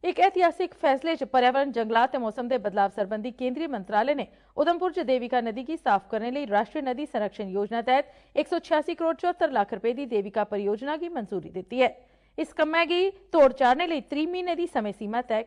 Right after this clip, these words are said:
कीती गेई ऐ। एह् खबर थ्होने पर केंद्रीय राज्य मंत्री डॉक्टर जितेंद्र सिंह होरें खुशी जाहिर करदे होई गलाया जे जिले दे लोकें दी आस्था देविका नदी कन्नै जुड़ी दी ऐ ते एह्दी साफ सफाई ते संरक्षण लेई मंजूरी थ्होना इक सुखना पूरा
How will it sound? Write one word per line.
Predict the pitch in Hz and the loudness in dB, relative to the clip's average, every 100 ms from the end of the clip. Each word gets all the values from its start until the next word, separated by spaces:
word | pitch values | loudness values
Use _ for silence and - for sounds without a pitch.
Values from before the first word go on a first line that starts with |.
| - | -6
कीती | - 170 | -12 -10
गेई | 170 180 | -8 2
ऐ। | 254 - - _ _ | 2 0 -20 _ _
एह् | 262 330 | 2 4
खबर | 339 339 | 6 6
थ्होने | 349 370 349 | 6 2 0
पर | 349 349 | 2 2
केंद्रीय | 320 254 254 | 2 -2 0
राज्य | 226 220 233 | 2 2 0
मंत्री | 247 302 | -4 -4
डॉक्टर | 269 220 220 | -2 -2 -6
जितेंद्र | 185 208 220 214 | -10 -6 -4 -4
सिंह | 226 285 | -6 -4
होरें | 311 330 | -4 -4
खुशी | - 254 196 | -6 -8 -4
जाहिर | 185 214 233 | 0 0 0
करदे | 202 185 | -4 -2
होई | 269 | -4
गलाया | 294 269 262 339 - _ - | 2 4 4 2 -4 _ -6
जे | 285 | -2
जिले | 320 330 | 0 0
दे | 349 | 0
लोकें | 330 302 302 302 | 0 0 -2 -2
दी | 320 | 2
आस्था | 233 233 269 262 | 2 2 2 2
देविका | 214 185 202 | 0 -2 -4
नदी | 190 202 | -4 -6
कन्नै | 247 269 302 | -6 -4 -4
जुड़ी | 226 180 | -6 -6
दी | 190 220 | -4 0
ऐ | 311 - _ - | 0 -2 _ -6
ते | |
एह्दी | 269 311 320 392 | -2 0 0 0
साफ | 285 233 - | 2 0 0
सफाई | 240 254 | 0 0
ते | 302 277 | 0 -4
संरक्षण | - 214 226 330 | -2 -2 -2 0
लेई | 311 214 - - | 0 -2 -8 -6
मंजूरी | 285 294 320 311 | -4 0 -2 -2
थ्होना | 349 349 349 | -4 -2 -2
इक | 349 | -4
सुखना | 359 285 - 220 | -6 -6 -6 -6
पूरा | 220 196 190 | -6 -4 -4